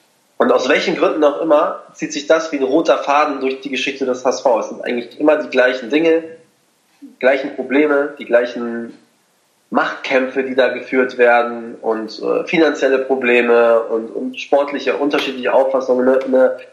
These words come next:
sportlichen Ausrichtung des Vereins.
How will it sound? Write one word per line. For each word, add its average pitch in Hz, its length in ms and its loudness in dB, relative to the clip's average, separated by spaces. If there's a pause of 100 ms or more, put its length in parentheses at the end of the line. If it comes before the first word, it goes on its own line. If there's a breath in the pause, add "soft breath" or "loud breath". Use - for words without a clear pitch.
sportlichen 139 600 -2
Ausrichtung 123 960 0
des - 180 -12
Vereins. 113 640 0